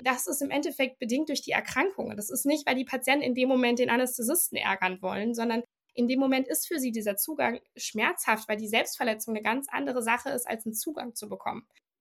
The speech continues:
Und das ist ganz wichtig zu wissen,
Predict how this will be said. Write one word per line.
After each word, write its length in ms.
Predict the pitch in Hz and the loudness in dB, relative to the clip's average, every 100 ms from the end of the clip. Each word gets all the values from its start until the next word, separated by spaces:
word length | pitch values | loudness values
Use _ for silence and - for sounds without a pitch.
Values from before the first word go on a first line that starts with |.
| _ _ | _ _
Und 360 | - 220 220 220 - - - | 0 4 4 2 -4 -14 -2
das 200 | 220 233 | 0 2
ist 160 | 285 - | 0 0
ganz 240 | 240 233 | 0 2
wichtig 380 | 247 240 247 233 | 0 0 -2 -2
zu 140 | 214 | 0
wissen, 460 | 196 233 226 214 | 2 2 2 0